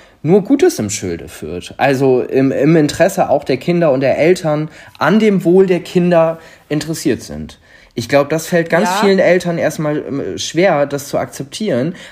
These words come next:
Speaker 1: Aber dann gibt es da natürlich auch noch die, die ganzen Ute, äh, Utes und Menkes, <laughs> die da rumlungern und teilweise auch einfach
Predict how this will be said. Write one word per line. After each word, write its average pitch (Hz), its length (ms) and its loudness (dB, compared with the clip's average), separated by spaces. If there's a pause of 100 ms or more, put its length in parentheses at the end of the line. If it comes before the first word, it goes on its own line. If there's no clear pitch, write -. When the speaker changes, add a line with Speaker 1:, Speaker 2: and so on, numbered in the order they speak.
Speaker 1:
Aber 160 300 2
dann 139 140 -4
gibt 143 180 -6
es 143 100 -4
da 143 100 -4
natürlich 139 440 -4
auch 127 180 0
noch 139 140 -6
die, 135 260 -4
die 135 180 -4
ganzen 135 480 -2
Ute, 131 1000 -2
äh, - 20 -6
Utes 135 400 -4
und 123 280 -6
Menkes, 135 680 -2 (300)
<laughs> 277 360 -4
die 131 80 0
da 120 140 6
rumlungern 120 640 0
und 113 160 -4
teilweise 135 440 2
auch - 160 -8
einfach 135 540 -4